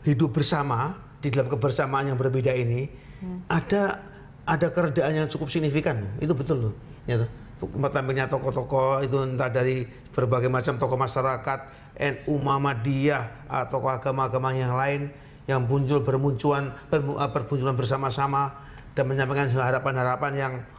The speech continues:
Speaker 1: menyejukkan itu, itu saya kira tidak sekarang ini, hari ini saja, tapi itu sudah dilakukan berturut-turut itu. Yang menurut saya ini juga memberikan kontribusi yang besar ya.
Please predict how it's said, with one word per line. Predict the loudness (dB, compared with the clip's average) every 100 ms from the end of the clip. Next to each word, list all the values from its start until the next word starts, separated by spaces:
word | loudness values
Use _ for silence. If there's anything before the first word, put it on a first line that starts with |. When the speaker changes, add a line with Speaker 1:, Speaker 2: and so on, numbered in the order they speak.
| -4
Speaker 1:
menyejukkan | 2 2 2 0 2 0 -2 -6
itu, | -6 -4 -6 -6 -12 -18 -18 -18 -14 -2
itu | 0 0 0 2 2 2
saya | 2 4
kira | 4 2 -4 -6 0
tidak | 2 2 0 -6
sekarang | -6 0 2 4
ini, | 4 4
hari | 4 4
ini | 2
saja, | 0 2 0 -2 -10 -18 -2
tapi | 0 0
itu | 0 2
sudah | 2
dilakukan | 2 0 2 2
berturut-turut | 2 4 4 4 4 2 2
itu. | 0 -2 -4 -12 -18 -12 0
Yang | 2
menurut | 2 2
saya | 2 2
ini | 0
juga | 2 2 2 0 -6 -16 -4
memberikan | 0 4 4 2
kontribusi | 2 0 2 2
yang | 2
besar | 2 2 2
ya. | 2 2